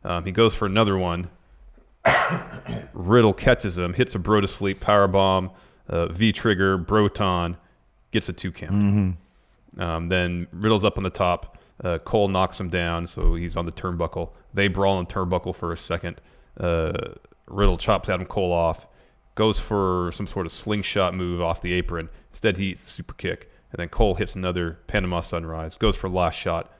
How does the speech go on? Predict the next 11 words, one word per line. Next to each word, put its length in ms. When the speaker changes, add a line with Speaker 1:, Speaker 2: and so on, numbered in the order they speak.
Speaker 1:
misses. 720
Matt 260
Riddle 220
sinks 300
in 100
a 40
bro 220
mission. 440
Uh, 360
Cole 260
escapes. 580